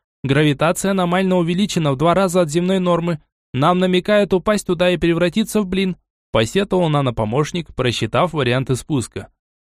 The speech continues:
«Долго тебя еще ждать, герой? Или трусишь?»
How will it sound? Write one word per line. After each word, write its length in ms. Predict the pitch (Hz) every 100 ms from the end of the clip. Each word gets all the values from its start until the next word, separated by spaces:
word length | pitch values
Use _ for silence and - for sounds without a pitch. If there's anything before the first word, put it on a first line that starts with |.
| _
«Долго 720 | 101 101 123 139 139 135 139
тебя 360 | 160 147 151 139
еще 300 | 123 143 139
ждать, 460 | 110 156 151 131
герой? 640 | 120 135 135 139 123 98 -
Или 260 | - 131 143
трусишь?» 840 | 127 135 156 180 160 139 107 -